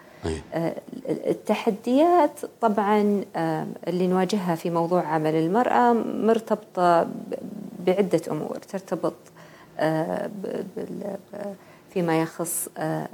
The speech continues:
Speaker 2: صورة نمطية معينة، آه،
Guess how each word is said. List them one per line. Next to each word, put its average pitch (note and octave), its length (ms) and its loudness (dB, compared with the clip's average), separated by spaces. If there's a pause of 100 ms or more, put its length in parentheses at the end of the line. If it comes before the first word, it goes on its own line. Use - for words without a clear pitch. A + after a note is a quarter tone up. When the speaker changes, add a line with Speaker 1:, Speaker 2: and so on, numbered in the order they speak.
Speaker 2:
صورة F3+ 340 0
نمطية D#3+ 500 0
معينة، D#3 840 0
آه، - 760 -6